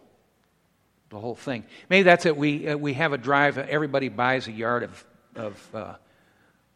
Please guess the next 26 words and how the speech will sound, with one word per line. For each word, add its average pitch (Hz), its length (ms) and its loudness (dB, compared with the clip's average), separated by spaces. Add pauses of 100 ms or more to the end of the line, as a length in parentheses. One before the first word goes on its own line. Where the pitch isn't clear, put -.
(300)
asphalt 110 580 -8 (1120)
or 98 160 -14 (200)
concrete 120 500 -6
or 95 60 -12
whatever 98 320 -8
we're 92 160 -16
gonna 95 200 -12
do. 104 120 -12
But, 135 240 -6 (400)
but 170 420 6 (160)
it's 190 180 2
expensive 226 500 4
and 175 100 0
it - 80 -6
takes 196 260 2
a 185 40 0
lot 190 240 6
of 180 60 2
work, 190 280 4
and, 156 180 -4 (240)
and 160 200 0
life 196 280 6
is 143 120 -2
just 151 360 -2
like 165 340 0
that. 123 420 -4